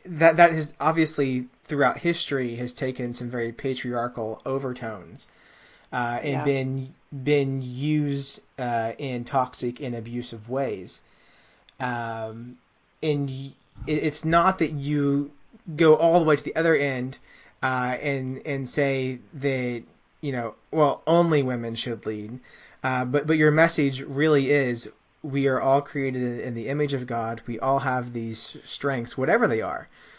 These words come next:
Speaker 1: uh, to lead and to serve. Um, but in, in particular, you're reacting to, and the story is reacting to, all of these injustices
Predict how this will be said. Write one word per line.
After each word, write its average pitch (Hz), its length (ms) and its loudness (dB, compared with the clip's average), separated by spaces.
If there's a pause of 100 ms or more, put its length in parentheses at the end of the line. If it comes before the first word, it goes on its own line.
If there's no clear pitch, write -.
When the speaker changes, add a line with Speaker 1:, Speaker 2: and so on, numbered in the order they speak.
(160)
Speaker 1:
uh, 120 540 -2
to 139 140 0
lead 143 360 4
and 123 140 0
to 120 80 -8
serve. 107 520 -8 (640)
Um, 127 600 0
but 151 160 6 (140)
in, 180 160 4
in 190 200 2
particular, 147 800 0
you're 135 280 -2
reacting 131 800 -2
to, 117 500 -2
and 113 120 -4
the 113 40 -8
story 147 440 2
is 123 160 -4
reacting 117 600 -6
to, 107 420 -6 (400)
all 135 180 2
of 139 120 2
these 123 320 0
injustices 123 1080 -4